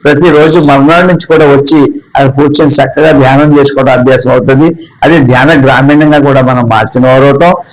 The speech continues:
మన పత్రిజీ గారి యొక్క సంకల్పానికి చేతిచ్చిన వారు అవుతాం. మన బాధ్యత నిర్వహించిన వారు అవుతాము. హాఫ్ డే క్లాస్ అని ఎవరు కూడా అశ్రద్ధ చేసి దూరం కాదని చెప్పేసి ఆలోచించవద్దు. అందరూ విచ్చేసి మన యొక్క అద్భుతమైన ధ్యాన శక్తిని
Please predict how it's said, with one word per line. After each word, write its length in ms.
మన 100
పత్రిజీ 420
గారి 180
యొక్క 160
సంకల్పానికి 640
చేతిచ్చిన 580
వారు 180
అవుతాం. 260
మన 100
బాధ్యత 340
నిర్వహించిన 520
వారు 220
అవుతాము. 320
హాఫ్ 260
డే 80
క్లాస్ 300
అని 160
ఎవరు 240
కూడా 180
అశ్రద్ధ 360
చేసి 260
దూరం 320
కాదని 320
చెప్పేసి 380
ఆలోచించవద్దు. 680
అందరూ 240
విచ్చేసి 420
మన 140
యొక్క 180
అద్భుతమైన 440
ధ్యాన 200
శక్తిని 360